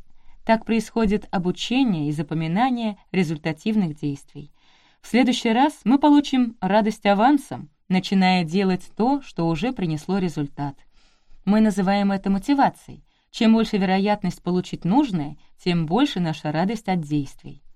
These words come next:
Ещё один пункт — двигательная активность.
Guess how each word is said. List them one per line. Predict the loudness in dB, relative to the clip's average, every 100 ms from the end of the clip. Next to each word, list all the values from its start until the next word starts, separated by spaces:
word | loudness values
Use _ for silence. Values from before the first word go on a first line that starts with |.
| -20 -20 -16 -4
Ещё | -2 2 2
один | 4 2 -2
пункт — | -2 -4 -6 -14 _ _
двигательная | -4 0 0 0 -2 0 2 0
активность. | -2 -2 -4 -4 -8 _